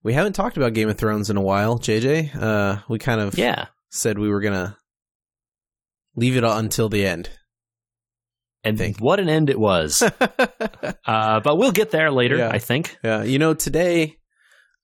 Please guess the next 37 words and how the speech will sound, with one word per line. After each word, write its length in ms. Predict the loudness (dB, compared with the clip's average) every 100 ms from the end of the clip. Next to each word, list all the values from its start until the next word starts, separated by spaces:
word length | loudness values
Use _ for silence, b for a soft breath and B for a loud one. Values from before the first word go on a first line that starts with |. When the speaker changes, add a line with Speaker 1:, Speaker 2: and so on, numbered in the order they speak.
| _
Speaker 1:
I 580 | 0 2 2 2 2 0 -2
thought 160 | 0 2
about 200 | 2 0
this 120 | -4
podcast 800 | -2 -2 0 -2 -2 -4 -6 -8 -6
a 80 | -4
lot. 260 | -2 -4 -8 _ _ _
And 200 | -4 0
I 200 | 0 0
thought 240 | 0 0 2
about, 380 | 2 0 -4 -8 _ _ _ _ _ -8
mm, 180 | -6 -2
season 360 | 0 2 2
eight, 220 | 2 0 -4
which 220 | -6 -4 -2
is 160 | -2
the 100 | -2
one 140 | -2 -2
that 80 | -4
just 240 | -4 -2
ended, 420 | 0 2 0 -2 -14 b b b b b
and 100 | -2
all 80 | -2
the 140 | -2 -2
things 360 | 0 0 2
I 60 | 2
would 160 | 2
want 200 | 2 0
to 80 | 0
say 640 | 0 2 4 4 4 4 2
and 160 | 0
where 520 | 2 2 4 2 2 0
the 80 | -2
story 360 | 0 2 2
left 340 | 4 2 0 0
us 420 | 0 0 -2 -2
and 240 | -4 -4